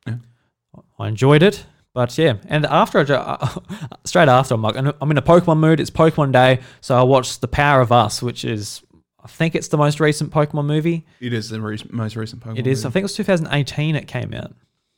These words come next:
Speaker 2: Or was it last year? I can't remember. It doesn't matter.
Speaker 1: No, it was two thousand nineteen, I think.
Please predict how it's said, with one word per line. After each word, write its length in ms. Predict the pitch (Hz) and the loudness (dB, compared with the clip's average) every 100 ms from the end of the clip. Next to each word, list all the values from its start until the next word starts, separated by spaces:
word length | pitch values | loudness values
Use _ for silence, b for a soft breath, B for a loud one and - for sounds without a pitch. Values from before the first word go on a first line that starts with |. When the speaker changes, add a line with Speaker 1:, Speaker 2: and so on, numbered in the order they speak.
| _ | _
Speaker 2:
Or 80 | - | -12
was 100 | 131 | -10
it 40 | 123 | -8
last 320 | 120 113 - | -6 -8 -8
year? 140 | 101 113 | -12 -12
I 100 | - | -8
can't 220 | 143 202 | -2 0
remember. 260 | 139 131 135 | 0 0 0
It 120 | 131 | -2
doesn't 260 | 135 117 110 | -2 -4 -2
matter. 200 | 117 107 | -2 -4
Speaker 1:
No, 180 | 110 185 | -4 -8
it 20 | |
was 120 | 156 160 | -8 -10
two 120 | 190 | -12
thousand 300 | - 107 107 | -12 -12 -12
nineteen, 340 | 107 107 110 | -14 -16 -16
I 80 | 110 | -14
think. 200 | 110 127 | -16 -18